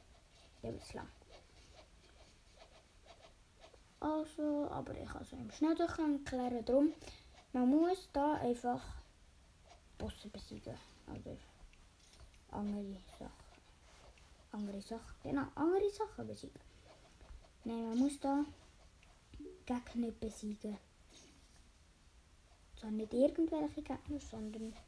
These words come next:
keine gute Gegner, nicht gute Gegner. Gut. Also, ich spiele etwa zwei Runden, ja, und dann muss ich dann aufhören. Hab ich schon mal gesehen. Und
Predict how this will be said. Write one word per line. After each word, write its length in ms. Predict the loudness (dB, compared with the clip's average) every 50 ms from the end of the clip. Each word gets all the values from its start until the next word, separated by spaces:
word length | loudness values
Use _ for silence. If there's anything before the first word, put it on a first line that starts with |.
| -20 -20 -20 -20 -18 -16 -16 -16 -16 -18 -20 -20 -20 -20 -20 -20 -20 -20 -20 -20 -20 -20 -20 -20 -20 -20 -20 -20 -20 -18 -12
keine 220 | -12 -12 -12 -12 -14 -16 -16 -18 -14 -10
gute 260 | -10 -10 -10 -10 -12
Gegner, 500 | -12 -12 -12 -12 -12 -12 -10 -10 -12 -12 -14 -14 -16
nicht 180 | -16 -14 -14
gute 260 | -14 -16 -14 -14 -14 -14
Gegner. 560 | -14 -14 -14 -12 -12 -12 -12 -12 -12 -14 -16 -18 -20 -20 -20 -20 -20 -20 -20 -20 -20 -20 -20 -20 -20 -20 -20 -20 -18 -18 -14 -10 -8
Gut. 120 | -8 -8 -8 -8 -12 -10 -8 -8 -8 -6 -6 0 8 8 10 10 8 0 -4 -6 -8 -8 -4 -4
Also, 140 | -4 -4 -4 -4 -6 -4
ich 60 | -4
spiele 240 | -2 0 4 6 6
etwa 260 | 6 6 4 -4 -8 -6
zwei 160 | -2 0 2
Runden, 340 | 2 2 2 2 2 2 2
ja, 320 | 2 4 6 8 12 12
und 300 | 12 12 12 10 6 8
dann 120 | 8 6
muss 100 | 8 6
ich 100 | 6 8
dann 180 | 8 8 8 8
aufhören. 360 | 8 6 6 4 4 2 0 -4 -8 -8 -6 -4 -4 0 6
Hab 100 | 6 6
ich 100 | 6 6 2
schon 100 | 2 2
mal 100 | 0 0
gesehen. 180 | -2 -4 0 2 2 4 4 4 4 10 8 8 8 8 -2 -6 -8 -8 -10 -8 -8 -10 -10 -10 -12 -14 -12 -8 -8 -6 -6 -6 -4 0 6 8
Und 340 | 8 10 10 6 4 2